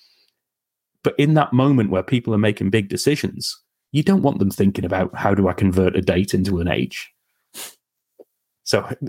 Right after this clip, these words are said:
and there are so many moments like that that you can have in any organization where if you r-, truly look as a leader, "How am I helping my people make better decisions?"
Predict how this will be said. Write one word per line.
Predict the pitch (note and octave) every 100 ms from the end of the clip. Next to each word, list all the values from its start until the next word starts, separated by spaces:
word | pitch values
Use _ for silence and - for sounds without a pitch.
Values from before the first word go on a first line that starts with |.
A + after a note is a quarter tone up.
| - _ D3
and | B2 B2+
there | B2+
are | B2
so | - - D3
many | D3 C3
moments | A2 A#2+ A#2+ G#2 -
like | A2+ A#2
that | G2 E2+ - - _ _ -
that | F2+
you |
can | - G2+
have | F#2 A2+ A2 F2+ - - _
in | G#2 G#2+
any | A#2+ A#2+
organization | G#2+ G2+ F2+ F#2 G#2 A2 - F2+
where | F#2+ F#2 F2+ - _ -
if | F3+
you | F3 A#2+
r-, | A#2+
truly | - - C#3+ D3+ B2+
look | A2 A2+ - - _ _
as | A#2 A2
a | G#2
leader, | G#2 A2+ G#2 C#2+ B1+ _ _ _ _
"How | - B2 C3+
am | B2+
I | B2
helping | G2+ A#2 G#2 G2
my | F2
people | F2 G2+ F2+ E2 D#2 _ _ _
make | F#2+ F#2+ G2
better | F#2 F2+
decisions?" | F2+ - A2+ - - - -